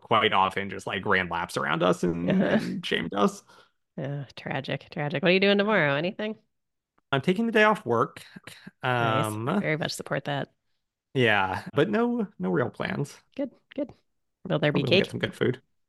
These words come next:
Speaker 1: Uh, yes, we're gonna get a very good Oreo cheesecake.
Speaker 2: All right, well, uh, Anthology of Interest two. What did we think?
Speaker 1: I thought it was pretty good. I mean,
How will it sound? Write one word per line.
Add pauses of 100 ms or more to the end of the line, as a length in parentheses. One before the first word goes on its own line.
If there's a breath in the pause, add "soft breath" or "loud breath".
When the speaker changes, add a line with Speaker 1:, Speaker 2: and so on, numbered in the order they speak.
(340)
Speaker 1:
Uh,
yes,
we're
gonna
get
a
very
good
Oreo
cheesecake. (300)
Speaker 2:
All
right,
well,
uh,
Anthology
of
Interest
two.
What
did
we
think? (1120)
Speaker 1:
I
thought
it
was
pretty
good.
I
mean,